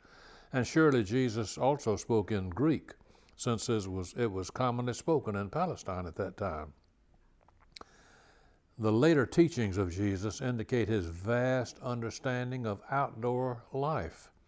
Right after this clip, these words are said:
Even today, the young boys in and around Jerusalem spend most of their days out of doors, since the house is usually main, uh, mainly for sleeping and for refuge from bitterly cold weather.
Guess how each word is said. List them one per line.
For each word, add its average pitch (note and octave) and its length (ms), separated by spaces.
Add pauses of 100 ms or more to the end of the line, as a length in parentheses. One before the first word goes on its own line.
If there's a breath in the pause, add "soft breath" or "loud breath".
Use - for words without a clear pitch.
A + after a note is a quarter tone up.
(680 soft breath)
Even B2 220
today, C#3 340
the F#2+ 100
young A2 280
boys A#2 340
in A#2+ 240
and A2 100
around G#2+ 340
Jerusalem G#2+ 520
spend A2 340
most C#3 280
of G2+ 80
their G2 140
days G#2 360
out C3 260
of G#2+ 140
doors, G#2 560 (640 loud breath)
since A#2 280
the G#2 120
house C3 440
is F#2 160
usually A2+ 380
main, G#2+ 500
uh, G#2 220
mainly A2 380
for F#2 280 (220)
sleeping C3 600
and A2+ 100
for F#2+ 260 (480 loud breath)
refuge A#2 540
from F#2+ 280
bitterly A2+ 320
cold A2+ 380
weather. A2 380